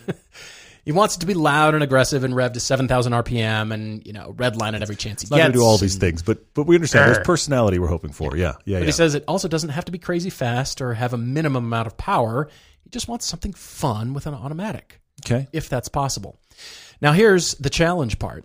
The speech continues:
Speaker 1: He would prefer front or all-wheel drive
Speaker 2: Mm-hmm.
Speaker 1: because he says, "We up north Michigan folks get at least a few monster snowstorms a winter."
Speaker 2: Yeah, you do.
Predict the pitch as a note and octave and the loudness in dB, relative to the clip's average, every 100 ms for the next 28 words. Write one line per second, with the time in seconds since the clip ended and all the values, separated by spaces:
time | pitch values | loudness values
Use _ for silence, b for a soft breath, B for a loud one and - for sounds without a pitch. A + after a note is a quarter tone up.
0 | _ - C#3+ D3 - C#3 F3 D3+ - G#3 | _ -6 -2 -2 -2 -2 0 -2 -2 -4
1 | G3 - D3+ C#3+ D3+ D#3 C#3+ C#3 B2 A2+ | -4 -2 -4 -2 -2 -2 0 0 -2 -2
2 | D#3+ D#3 A2+ F2+ F2 - B2 C3 A#2+ A2 | -2 0 0 0 -2 -4 -2 -2 -2 -4
3 | - _ _ A#2+ B2+ A#2 D#3+ D#3+ D3 D3+ | -10 _ _ -4 -2 0 0 0 -2 -2
4 | D3+ C#3 D3+ C#3+ C3 - B2+ - C3 B2+ | -2 0 -4 -4 -6 -4 -4 -4 -8 -8
5 | C3 D#3+ E3 - D3 - D3 C#3+ A#2 B2 | -6 -4 -4 -4 -4 -4 -4 -2 -2 -2
6 | C3+ - D3+ - B2+ A#2 - A#2 A2 A2 | -4 -6 -8 -6 -4 -4 -4 -8 -8 -8
7 | A2 - A#2+ C3+ E3 - - D#2 C#2 C2+ | -10 -8 -10 -8 -12 -12 -8 -6 -6 -8
8 | B1+ | -10